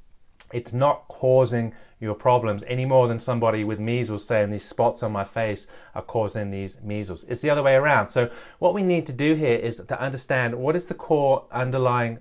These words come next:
reason that the stonewalling is coming about. What is the actual cause of the problem? Because unless we can get to the cause and to the root cause of the problem, working on the effect is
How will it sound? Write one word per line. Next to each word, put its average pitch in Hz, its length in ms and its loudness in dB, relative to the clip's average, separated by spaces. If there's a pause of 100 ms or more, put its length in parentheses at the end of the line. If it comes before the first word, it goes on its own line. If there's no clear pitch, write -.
reason 120 640 2
that 113 200 0
the 107 80 -10
stonewalling 110 720 -2
is 104 160 -10
coming 98 280 -6
about. 98 360 0
What 147 320 0
is 143 220 -4
the 127 120 -4
actual 113 380 -4
cause 120 360 -4
of 101 100 -10
the 98 60 -6
problem? 127 380 0 (320)
Because 131 240 -2
unless 151 300 2
we 202 80 -2
can 180 160 -4
get 156 180 2
to 139 60 -6
the 131 100 -4
cause 135 540 2
and 113 160 -6
to 127 100 -8
the 117 100 -2
root 123 300 -2
cause 120 320 -2
of 101 80 -8
the 104 60 -10
problem, 120 460 2 (280)
working 156 460 4
on 139 100 4
the 131 100 0
effect 120 440 2
is 117 240 -6